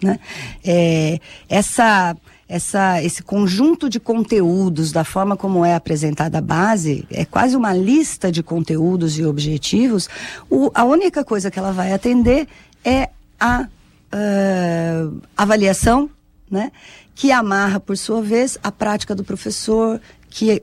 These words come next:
favorece a produção de materiais, tanto de materiais de ensino, né, livro didático, apostila, quanto materi-, quanto conteúdos de formação de professores, que também tá cada vez mais na mão do setor privado.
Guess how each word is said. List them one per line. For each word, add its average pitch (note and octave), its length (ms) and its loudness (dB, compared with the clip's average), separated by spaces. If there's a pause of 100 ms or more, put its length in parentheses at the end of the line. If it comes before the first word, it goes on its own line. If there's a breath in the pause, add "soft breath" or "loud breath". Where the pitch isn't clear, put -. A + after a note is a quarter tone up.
favorece G3 680 0
a - 20 -6
produção F3+ 480 -6
de F3 140 -2
materiais, G3 800 -2
tanto F#3 480 2
de D#3+ 320 2
materiais E3+ 460 0
de E3 100 -2
ensino, C4+ 560 2
né, A3+ 180 -2
livro F#3 220 0
didático, E3+ 500 -2
apostila, A#3 480 -2 (460 loud breath)
quanto B3 320 2
materi-, A#3 460 0
quanto A#3+ 560 2
conteúdos A3 500 0
de G#3 100 0
formação G#3 520 -2
de G3 100 -4
professores, - 760 -4 (360 loud breath)
que - 100 -2
também F3+ 320 2
tá F3 160 -2
cada F3 220 -2
vez E3+ 260 -2
mais D#3+ 400 0
na E3 140 2
mão D#3 260 2
do E3 80 0
setor D#3+ 340 -4
privado. D#3 460 -2